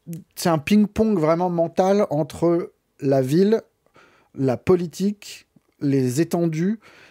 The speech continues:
et après, quand on a suffisamment avancé dans les étendues, les différentes villes qui vont se débloquer, enfin les différentes, euh, villes ou avant-postes ou, euh,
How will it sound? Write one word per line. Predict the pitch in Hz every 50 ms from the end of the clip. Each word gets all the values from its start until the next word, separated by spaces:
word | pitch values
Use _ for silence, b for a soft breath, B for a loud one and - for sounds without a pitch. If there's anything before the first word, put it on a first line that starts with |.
| B B B
et | 151 147 143
après, | 135 131 - - - 180 190 202 214 - _ _ _ _ _ _ - -
quand | - 170 165 143 139
on | 135 131
a | 123 120 120 117 113
suffisamment | - - - - 147 156 147 160 165 165 156
avancé | 139 123 120 127 - - 156
dans | 143 123
les | 117 110 113
étendues, | 110 - 123 131 135 156 185 - b b b b b b b b b
les | 139 156 180 214 214
différentes | 160 165 147 - 175 147 131 139 143 135 143 127
villes | 120 120 135 190 208 196
qui | 196 - 131
vont | 135 139
se | 127 131
débloquer, | 139 135 135 139 135 135 - 185 196 - _ -
enfin | - 135
les | 127 123
différentes, | 127 127 - 139 131 131 131 127 117 -
euh, | - 92 95 82 90 - -
villes | 135 113 117 139 151 156 143
ou | 135 123
avant-postes | 123 123 131 131 - - 139 139 147 139 - - - -
ou, | 127 123 131
euh, | 123 113